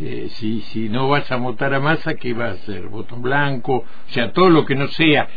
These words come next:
en este momento, me parece, dada la situación en cuanto a los porcentajes de, posibles de votantes,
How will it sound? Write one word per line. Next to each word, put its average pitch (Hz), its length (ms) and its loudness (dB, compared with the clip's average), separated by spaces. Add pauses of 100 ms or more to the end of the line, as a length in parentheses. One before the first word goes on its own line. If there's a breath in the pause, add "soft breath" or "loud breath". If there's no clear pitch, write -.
(120)
en 110 160 0
este 135 200 0
momento, 143 400 2
me 110 120 0
parece, 113 480 0
dada 120 420 2 (340 loud breath)
la 113 160 0
situación 120 720 0
en 107 80 0
cuanto 104 240 -2
a 110 60 0
los 104 80 -2
porcentajes 113 720 0
de, 113 180 -2 (120)
posibles 131 460 0
de 117 80 0
votantes, 123 640 2